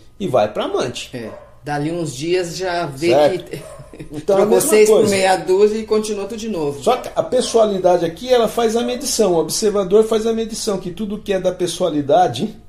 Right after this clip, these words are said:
Speaker 1: <laughs> não é interessante. Aí ele recebe o conceito do transpessoal. Ou ele teve uma vis-, uma experiência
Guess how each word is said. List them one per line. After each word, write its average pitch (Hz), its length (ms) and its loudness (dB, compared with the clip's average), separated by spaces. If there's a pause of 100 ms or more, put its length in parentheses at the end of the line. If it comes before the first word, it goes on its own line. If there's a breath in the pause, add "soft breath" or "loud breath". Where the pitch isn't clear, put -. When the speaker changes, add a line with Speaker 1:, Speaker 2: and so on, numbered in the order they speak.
(180)
Speaker 1:
<laughs> - 640 -12
não 135 120 -2
é 170 40 0
interessante. 175 880 -4 (1400)
Aí 139 180 4
ele 226 120 4
recebe 214 420 2
o 226 80 -2
conceito 262 1160 0 (600)
do 147 160 -2
transpessoal. 165 1000 0 (540)
Ou 226 680 4 (160)
ele 160 400 0 (240)
teve 185 300 4
uma 208 280 -2
vis-, 151 320 -6 (300 soft breath)
uma 143 80 0
experiência 170 1160 -2